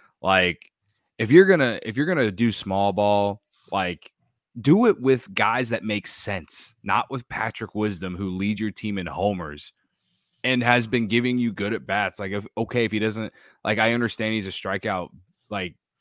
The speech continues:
possibility, but, like, you'd still rather have that and still have the runner at second base than, you know,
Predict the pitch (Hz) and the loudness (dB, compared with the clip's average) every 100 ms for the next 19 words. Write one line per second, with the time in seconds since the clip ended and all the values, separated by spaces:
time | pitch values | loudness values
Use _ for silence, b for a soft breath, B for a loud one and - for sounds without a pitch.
0 | _ - 113 - 90 78 92 110 87 85 | _ -4 -4 -4 -12 -8 -4 -2 -4 -8
1 | 76 95 98 98 - 110 - - 131 131 | -8 -8 -4 -4 -2 -6 -6 -6 -2 -2
2 | 127 113 113 107 98 101 104 87 92 101 | -2 -2 -2 -4 -2 0 0 -2 -4 -4
3 | 101 98 - 101 98 95 95 92 92 90 | -8 -12 -8 -4 -4 -4 -4 -4 -4 -4
4 | 85 - 85 85 80 85 80 - b b | -8 -8 -8 -10 -6 -6 -6 -10 b b
5 | b b - 101 95 92 90 90 87 85 | b b -4 0 2 0 -2 -4 -6 -10
6 | 87 _ - 101 90 85 80 | -12 _ -6 -6 -4 -6 -8